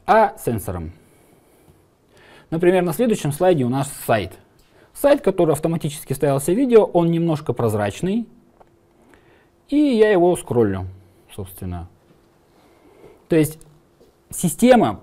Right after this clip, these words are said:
подгрузила из интернета сейчас, э, наш сайт, и он вставился в видео.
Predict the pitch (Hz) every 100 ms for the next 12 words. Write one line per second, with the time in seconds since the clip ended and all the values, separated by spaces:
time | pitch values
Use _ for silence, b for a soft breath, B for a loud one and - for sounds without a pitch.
0 | - _ _ _ _ _ 180 156 190 180
1 | 180 226 180 110 87 - - 180 160 101
2 | - 143 139 110 131 208 226 110 - -
3 | b b - 123 - 104 80 - _ _
4 | _ _ _ _ _ _ _ _ _ -
5 | - - 113 110 107 107 104 104 104 127
6 | - 208 220 - - 214 175 180 147 135
7 | - 107 101 92